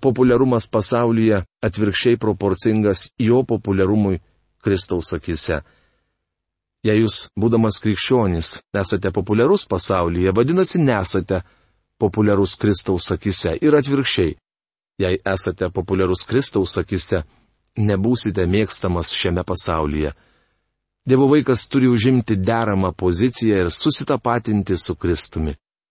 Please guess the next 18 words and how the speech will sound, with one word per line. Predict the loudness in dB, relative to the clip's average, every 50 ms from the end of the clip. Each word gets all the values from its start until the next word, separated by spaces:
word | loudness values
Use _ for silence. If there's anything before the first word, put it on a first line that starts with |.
| _ _ _ _ _ _ _ _ _ _ _
Kai | 2 4 4
mes | 4 2 2 0 -2 0
kenčiame | 0 2 2 2 2 2 2 2 2 2
dėl | 2 2 2 2 2
Kristaus, | 0 0 0 0 0 0 0 0 0 -2 -6 _ _ _ _ _ _ _ _ _ _ 0
Viešpats | 0 0 0 0 -2 -2 -2 -2 0
Jėzus | 2 2 2 2 2 0 -2 -4 -6 -10 _ _ _ _ _ _
taip | -2 -2 0
pat | -2 -4 -4 -4
kenčia | _ -2 0 0 0 0 -2 -4 -4
per | _ _ -4 -2 -2
mus, | 0 0 0 0 -2 -4 -6 _ _ _ _ _ _ _ _ _ _ _ _ _ _ _ _
nes | -2 0 0 0 -2 -2 _ _ _ _ _ _ _ _ _
esame | -4 -4 -2 0 0 0 0 0
jo | 0 -2
kūno | -2 _ -6 -4 -4 -2
dalis. | -2 -2 -2 -2 -4 -4 -6 -8 -10 _ _ _ _ _ _ _ _ _ _ _ _ _ _ _ _ _ _ _ _ _ _ _ _ _ _ -2
Prisimenate, | -2 0 2 2 2 2 2 0 0 0 -2 -4